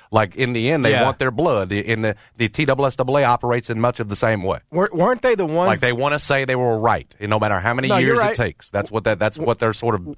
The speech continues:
Speaker 1: put here to do.
Speaker 2: Weren't they the same outfit that was trying to keep that kid who got in the, uh,
Speaker 1: Yeah, it was ridiculous. The
Speaker 2: the car
Speaker 1: Collierville
Speaker 2: accident,
Speaker 1: kid.
Speaker 2: yeah.
Speaker 1: Yeah, yeah, yeah, yeah. 'Cause
Speaker 2: It's
Speaker 1: it,
Speaker 2: like,
Speaker 1: it
Speaker 2: y'all
Speaker 1: was
Speaker 2: just, y'all just, y'all exist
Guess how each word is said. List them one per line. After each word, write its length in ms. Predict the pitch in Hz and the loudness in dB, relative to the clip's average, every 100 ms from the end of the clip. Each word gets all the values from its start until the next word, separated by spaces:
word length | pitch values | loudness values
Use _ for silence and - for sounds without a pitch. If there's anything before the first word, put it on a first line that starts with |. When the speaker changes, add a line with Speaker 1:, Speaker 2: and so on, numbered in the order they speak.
| _ - | _ -4
Speaker 1:
put 160 | 151 | -2
here 180 | 131 139 | -2 -2
to 120 | 131 | -2
do. 300 | 120 110 160 - | 0 0 0 -4
Speaker 2:
Weren't 220 | 156 226 | -2 0
they 100 | 240 | 2
the 120 | 196 | 2
same 320 | - 190 175 - - | 2 2 0 -4 0
outfit 400 | 160 165 196 185 | 0 2 -2 0
that 140 | 143 | -2
was 100 | 139 | -2
trying 220 | - 170 | -2 -2
to 40 | 151 | -2
keep 220 | 165 - | -4 0
that 180 | 160 139 | 0 0
kid 200 | 165 165 143 - - | 0 0 -2 -8 -4
who 120 | 151 | 0
got 200 | 156 135 | 2 2
in 60 | |
the, 80 | 131 | 0
uh, 360 | 123 131 123 113 | -2 2 2 4
Speaker 1:
Yeah, 100 | 151 | 2
it 20 | |
was 120 | 117 | 0
ridiculous. 440 | 110 110 143 107 87 | -2 -4 -2 -2 -4
The 80 | 143 | 2
Speaker 2:
the 40 | |
car 300 | 143 170 165 | 4 4 2
Speaker 1:
Collierville 20 | |
Speaker 2:
accident, 320 | - 104 120 113 | 0 -2 -2 0
Speaker 1:
kid. 80 | |
Speaker 2:
yeah. 240 | 196 175 110 | 2 0 0
Speaker 1:
Yeah, 140 | 131 | 0
yeah, 200 | 101 92 | 0 0
yeah, 220 | 82 76 69 | -2 -4 -4
yeah. 260 | 69 67 67 _ | -6 -10 -14 _
'Cause 160 | 98 82 | -8 -4
Speaker 2:
It's 100 | 170 | 0
Speaker 1:
it, 20 | |
Speaker 2:
like, 120 | 196 | 2
Speaker 1:
it 40 | 175 | 4
Speaker 2:
y'all 140 | 220 | 2
Speaker 1:
was 140 | 262 160 | 2 -2
Speaker 2:
just, 100 | 143 | 0
y'all 160 | 202 | 0
just, 200 | 233 160 143 151 | 0 -4 -6 -6
y'all 220 | 170 214 233 | 0 2 2
exist 800 | 151 123 120 190 151 123 - | -2 -8 -2 -2 0 -4 -10